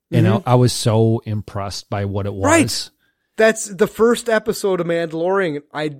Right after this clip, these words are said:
Speaker 2: kind of the same thing. I w-, went in with not a lot of expectations, considering what I had just seen with Solo and The Last Jedi, and was completely blown away by the first episode. Like,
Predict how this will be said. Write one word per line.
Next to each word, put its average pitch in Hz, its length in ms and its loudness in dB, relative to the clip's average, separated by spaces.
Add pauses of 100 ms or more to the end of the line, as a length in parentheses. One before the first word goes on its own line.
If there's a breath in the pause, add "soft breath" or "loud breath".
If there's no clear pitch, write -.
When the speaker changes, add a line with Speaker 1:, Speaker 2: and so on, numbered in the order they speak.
Speaker 2:
kind 180 240 -6
of 185 80 -4
the 185 100 -4
same 160 300 -4
thing. 160 300 -6
I 113 80 -10
w-, 117 200 -12
went 151 280 -6
in 151 160 -2
with 143 180 -8
not 135 360 -8
a 147 40 -6
lot 131 240 -8
of 120 100 -10
expectations, 127 800 -12 (640 soft breath)
considering 151 600 -4
what 143 200 -6
I 139 100 -8
had 139 180 -12
just 120 280 -14
seen 139 540 -8
with 117 380 -12 (360)
Solo 127 800 -8 (400)
and 117 580 -14
The 127 80 -18
Last 107 340 -14
Jedi, 147 480 -4 (2250 soft breath)
and 180 140 -2
was 165 140 -2
completely 170 560 -6
blown 143 340 -4
away 131 300 -8
by 113 180 -12
the 104 100 -20
first - 320 -14
episode. 107 520 -16
Like, 98 220 -18